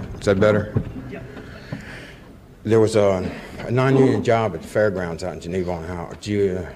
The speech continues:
Speaker 1: Geneva on the Lake, near Geneva on the Lake. And, uh,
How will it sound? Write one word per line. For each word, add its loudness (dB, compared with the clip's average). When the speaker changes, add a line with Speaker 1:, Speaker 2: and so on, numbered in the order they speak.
Speaker 1:
Geneva 0
on -4
the -2
Lake, 0
near -6
Geneva -4
on -6
the -6
Lake. -8
And, -4
uh, 0